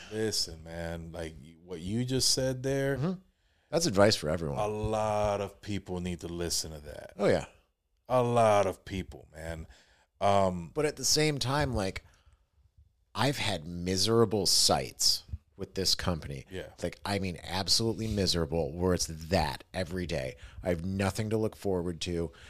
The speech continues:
Speaker 2: at the end of the day except maybe, like, going to the gym or going to a climbing gym or whatever it is after work.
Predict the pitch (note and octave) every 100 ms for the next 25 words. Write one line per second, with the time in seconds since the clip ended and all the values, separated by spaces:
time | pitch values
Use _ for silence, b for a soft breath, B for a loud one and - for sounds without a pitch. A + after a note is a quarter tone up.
0 | B D#2+ D2+ D#2+ E2+ F#2+ F#2+ F2 F2+ E2+
1 | E2+ - F2 E2 F2 F2+ F#2 D#2+ - G2
2 | F#2+ F#2 E2 D2+ F2+ F#2+ F#2 F#2 F#2 D2+
3 | D#2 F#2+ F2+ F2 - G2+ F#2 F2+ F2+ F2+
4 | F#2 E2+ D#2 E2+ G2 G2 G2+ G2+ G#2+ G2
5 | F#2+ - _ - E2 D#2+ - D2 A#1 A#1+
6 | -